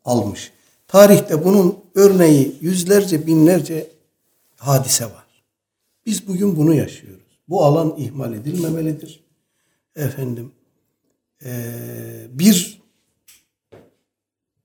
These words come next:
yanlış düşüncemiz var. Efendim, biz güçlü bir iktidara oy verdik. Efendim, güçlü bir iktidar var.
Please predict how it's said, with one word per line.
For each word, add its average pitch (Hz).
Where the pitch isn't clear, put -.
yanlış 156
düşüncemiz 131
var. 156
Efendim, 135
biz 156
güçlü 165
bir 156
iktidara 139
oy 160
verdik. 127
Efendim, 123
güçlü 151
bir 147
iktidar 135
var. 131